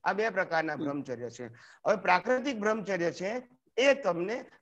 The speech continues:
Speaker 1: આંતરિક બ્રહ્મચર્યમાં સહાયક થાય જો તમારું જ્ઞાન દર્શન શુદ્ધ હોય તો.
Speaker 2: બરાબર છે.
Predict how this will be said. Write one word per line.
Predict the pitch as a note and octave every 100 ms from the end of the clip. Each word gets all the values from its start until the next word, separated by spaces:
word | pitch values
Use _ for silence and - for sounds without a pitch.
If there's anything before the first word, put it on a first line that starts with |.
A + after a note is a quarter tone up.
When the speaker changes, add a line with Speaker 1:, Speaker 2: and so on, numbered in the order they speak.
| -
Speaker 1:
આંતરિક | F3+ G#3 G#3 C4 C4+
બ્રહ્મચર્યમાં | F#3+ G#3 B3+ - G#3+ G#3 G#3 A3+
સહાયક | - F3+ E3+ A3 A#3+ A3
થાય | A#3 B3+ F3+ E3 - - _ -
જો | C#3+ G#3+ C4
તમારું | C4 F#3 F#3+ G#3 G#3+ A#3+ G#3
જ્ઞાન | F3 E3+ F3+ A3+ A3
દર્શન | E3+ E3 D3+ G3 G3+ G#3+
શુદ્ધ | - F3+ F3+ E3+
હોય | C3+ C3 D3
તો. | F3 F#3+ A#2+ - _ _ _ _ _ _ _ _ _ _ _ _ _ _ _ _ _ _ _ _ _ _ _ _ _ -
Speaker 2:
બરાબર | - E3 -
છે. | -